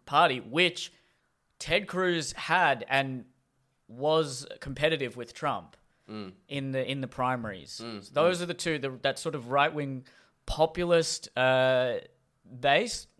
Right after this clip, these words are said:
Speaker 1: you know, the white working class who don't care that much about the, maybe they do, I don't know, they're not as Christian as, say, the ones who voted for Cruz.
Speaker 2: Mm.
Speaker 1: I, I think he's priming for, like, a run in twenty twenty-four as a Republican.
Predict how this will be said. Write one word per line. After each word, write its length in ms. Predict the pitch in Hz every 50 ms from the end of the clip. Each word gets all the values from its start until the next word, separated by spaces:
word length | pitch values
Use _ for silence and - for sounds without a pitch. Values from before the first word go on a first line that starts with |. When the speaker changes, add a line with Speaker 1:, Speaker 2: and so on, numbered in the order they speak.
| 73 -
Speaker 1:
you 160 | - 131 131
know, 100 | 127 123
the 80 | 123
white 300 | 120 123 123 123 123 -
working 360 | 123 127 120 123 120 - 120 123
class 520 | 117 131 127 120 120 120 120 117 - - _ _ _ _ _ _ _ _
who 280 | - 135 131 131 127 - _ _ _ -
don't 240 | - 135 131 127 123
care 180 | - 131 127
that 160 | 113 120 120 117
much 260 | 120 117 117 - -
about 240 | 113 117 113 117 -
the, 100 | 120 - 64 73
maybe 280 | 120 135 143 143 135 123
they 120 | 123 113
do, 120 | 110 113
I 80 | 110 117
don't 100 | 127 120
know, 140 | 110 110 107
they're 100 | 117 123
not 180 | 127 127 123
as 220 | 117 113 117 113 -
Christian 420 | - - 131 123 - - 123 120
as, 140 | 120 117 -
say, 160 | - 120 113
the 240 | 107 104 117 113 110 107 -
ones 240 | 120 120 120 -
who 80 | - 123
voted 300 | 110 120 113 113 110 -
for 100 | - 113
Cruz. 540 | - - 127 123 117 107 101 104 - - - _ _ _ 113
Speaker 2:
Mm. 200 | 120 110 98 90 - _ _ _ _ _ _ _ _ _ _ _ _
Speaker 1:
I, 280 | - 143 156 175 175 165 170 160
I 100 | 156 180
think 180 | 175 190 170
he's 160 | 175 175 147
priming 440 | 139 - 139 139 156 156 151 139 131
for, 160 | 123 - 139
like, 180 | 131 131 127 123
a 80 | 135 123
run 240 | 131 127 123 123
in 100 | 123 120
twenty 240 | 117 - 135 131 131 120
twenty-four 400 | - 131 123 120 - 131 117 107
as 160 | 123 120 117
a 40 | 120
Republican. 600 | 120 120 - 127 117 113 117 110 - 107 107 110